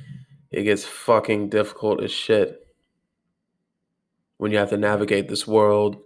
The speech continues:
And then when you have the privilege to teach your seed, you know, these things and how to apply it, your, your patience is tested, your logic is tested, your finances are tested,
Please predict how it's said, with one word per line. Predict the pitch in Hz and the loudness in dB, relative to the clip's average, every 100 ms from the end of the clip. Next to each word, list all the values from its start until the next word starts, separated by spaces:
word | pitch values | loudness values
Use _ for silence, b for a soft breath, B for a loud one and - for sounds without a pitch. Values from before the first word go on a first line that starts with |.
| - B B B B B B - | -20 B B B B B B 0
And | 110 | 4
then | 110 | 4
when | 107 | 4
you | 104 | 4
have | 101 | 2
the | 95 | 2
privilege | - 120 110 101 - | 4 4 4 2 0
to | - | -8
teach | - 104 - - | -4 -4 -6 -12
your | 101 101 | -4 -4
seed, | 101 - 135 113 - - - - | -4 -4 -2 -2 -4 -10 -18 -6
you | 101 | -2
know, | 87 98 | -2 -2
these | 98 - | -4 0
things | 107 104 101 101 | 2 4 0 -6
and | 101 | -8
how | 127 | -2
to | - | -2
apply | - 101 98 101 | -2 0 2 2
it, | 95 - b b b b | -2 -4 b b b b
your, | 104 95 - _ | -4 -4 -4 _
your | 104 98 | -4 0
patience | 113 107 107 98 | 2 2 0 -6
is | 95 - | -8 -10
tested, | 113 98 - 101 95 95 _ _ _ _ - | -4 -4 -2 -4 -4 -8 _ _ _ _ -10
your | 90 | -4
logic | 92 101 101 101 | 0 0 0 -4
is | 98 - | -4 -4
tested, | - 95 - 101 98 117 _ _ _ _ _ _ _ _ - | -2 -2 0 -4 -4 -8 _ _ _ _ _ _ _ _ -12
your | - | -4
finances | - 104 104 104 101 104 | 2 4 4 2 2 2
are | 104 | 2
tested, | 101 101 98 104 104 98 | 4 2 2 0 0 0